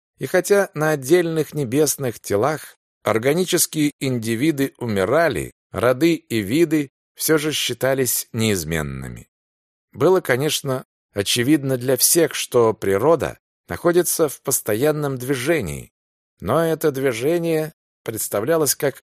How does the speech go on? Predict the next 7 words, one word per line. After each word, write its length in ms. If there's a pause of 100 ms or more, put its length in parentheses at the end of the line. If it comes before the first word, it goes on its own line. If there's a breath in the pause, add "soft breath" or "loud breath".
(140)
непрестанное 1200 (300 soft breath)
повторение 800
одних 480
и 80
тех 280
же 200
процессов. 1080